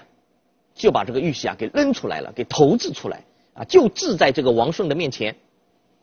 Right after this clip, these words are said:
啊，说：“拿去吧。”啊，这个非常生气的一个态度，最后交出来这个态度。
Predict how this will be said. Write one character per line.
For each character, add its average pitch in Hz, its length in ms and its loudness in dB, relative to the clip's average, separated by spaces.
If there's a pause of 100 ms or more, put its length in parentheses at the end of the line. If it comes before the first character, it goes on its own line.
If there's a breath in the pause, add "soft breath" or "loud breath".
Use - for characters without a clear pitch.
(460)
啊， 104 100 -20
说 98 100 -10
：“拿 107 220 2
去 196 120 0
吧。” 151 100 0 (260)
啊， 85 200 -16
这 110 60 -14
个 110 60 -14
非 190 140 4
常 139 140 -2
生 254 260 -2
气 - 140 -4
的 156 80 -2
一 151 40 0
个 170 60 0
态 - 260 2
度， 104 120 -4
最 131 160 0
后 120 100 -2
交 120 200 4
出 - 100 -10
来 98 100 -2
这 101 100 -6
个 104 60 -4
态 95 200 -4
度。 69 120 -18